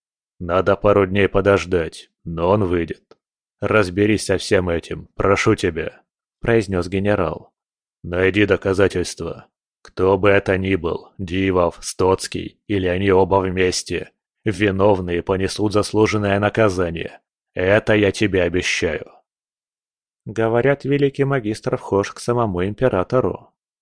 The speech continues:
повторил я фразу, вчера услышанную от Минаева. «А значит, за него запросто могут заступиться свыше, и с этим мы ничего не сделаем».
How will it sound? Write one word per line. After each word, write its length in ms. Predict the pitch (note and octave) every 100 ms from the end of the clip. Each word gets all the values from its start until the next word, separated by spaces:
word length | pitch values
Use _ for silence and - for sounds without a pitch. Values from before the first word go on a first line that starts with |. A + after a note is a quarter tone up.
| _ _ -
повторил 480 | A#2 - D3+ E3
я 160 | D3 C#3+
фразу, 400 | - B2+ C3 B2+
вчера 380 | - - A2 G2
услышанную 680 | F#2+ G2 F#2+ - F#2 F#2 F#2
от 160 | -
Минаева. 800 | G2+ A2 A2+ F2 E2 D#2+ - - _ _ _ _ _ _ _ _ -
«А 160 | G2+
значит, 460 | G2 B2+ E3+ F#3 C#3
за 120 | E3
него 280 | D#3+ D3+ D3
запросто 540 | G#2+ B2+ D3+ D3 -
могут 360 | B2+ A#2 B2+ A#2
заступиться 640 | C3 - B2+ A2+ B2 C#3
свыше, 640 | C3+ G2+ G2 - - F2 - _ _ _ _
и 120 | - G#2
с 140 | -
этим 380 | G#2 G2+ A2 G#2
мы 240 | G2+ G2+
ничего 640 | G2 F#2+ C#3 - C#3 B2+ C3+
не 140 | C3+
сделаем». 680 | A2+ F#2+ G#2 E2 D#2 -